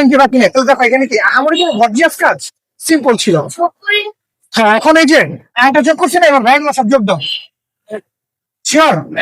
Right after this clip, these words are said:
কত হলো? এক লাখ নয় হাজার।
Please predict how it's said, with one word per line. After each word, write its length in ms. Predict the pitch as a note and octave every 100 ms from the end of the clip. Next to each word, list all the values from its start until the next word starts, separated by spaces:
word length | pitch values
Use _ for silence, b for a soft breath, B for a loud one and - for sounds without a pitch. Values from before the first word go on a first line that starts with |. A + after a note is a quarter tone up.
| - - _ _ _ _ _ _ -
কত 100 | B3 C#4+
হলো? 140 | D4 D4+
এক 60 | A#3+ D#4
লাখ 120 | G4 _ - _ _ _ _ _ -
নয় 220 | F#3+ G3+ F3+
হাজার। 200 | D3+